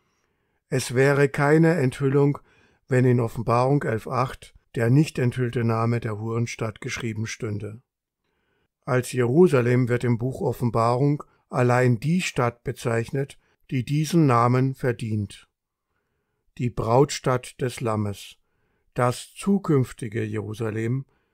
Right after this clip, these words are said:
hebräisch zielseiender Friede, da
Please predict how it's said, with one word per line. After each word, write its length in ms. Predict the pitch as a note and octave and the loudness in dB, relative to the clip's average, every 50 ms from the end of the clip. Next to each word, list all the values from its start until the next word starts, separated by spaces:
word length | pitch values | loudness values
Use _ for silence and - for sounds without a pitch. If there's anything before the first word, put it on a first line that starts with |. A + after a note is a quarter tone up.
| _ _ _ _ _ _ _ _ | _ _ _ _ _ _ _ _
hebräisch 720 | _ - A2+ - - - B2 B2+ B2+ C3 B2+ - - - | _ -6 -4 -4 -2 0 2 2 2 0 -2 -8 -12 -12
zielseiender 720 | - C3+ B2 A#2+ A#2 A2+ A#2+ A2 A2 A2 A2 G#2+ G#2 G#2 G#2 | -8 -6 -6 -6 -4 -4 -2 -2 -2 -2 -2 -2 -4 -6 -8
Friede, 560 | - - C3+ A2 G#2+ G2+ G#2 G2+ G2+ G#2 - _ _ _ _ _ _ _ _ _ _ _ _ _ _ _ _ | -10 -12 -12 -12 -10 -8 -8 -10 -10 -10 -14 _ _ _ _ _ _ _ _ _ _ _ _ _ _ _ _
da 240 | - B2 A2+ A#2+ | 0 2 2 2